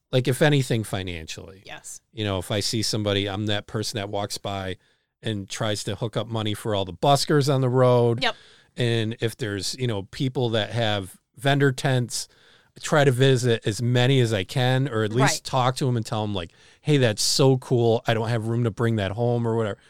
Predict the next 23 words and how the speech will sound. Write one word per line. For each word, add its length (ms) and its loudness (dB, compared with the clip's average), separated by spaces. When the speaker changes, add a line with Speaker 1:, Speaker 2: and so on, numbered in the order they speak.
Speaker 2:
Right. 360 -2
Speaker 1:
'Cause 160 0
I 140 6
just, 320 0
I, 220 0
I 100 4
appreciate 960 2
people 380 -2
doing 680 0
what 400 0
they 380 0
love 480 0
to 140 -4
do, 420 0
Speaker 2:
Right. 140 6
Speaker 1:
or 580 8
even 340 2
more, 460 4
trying 480 2
to 80 2
just 420 -4
do 240 0
something 640 -2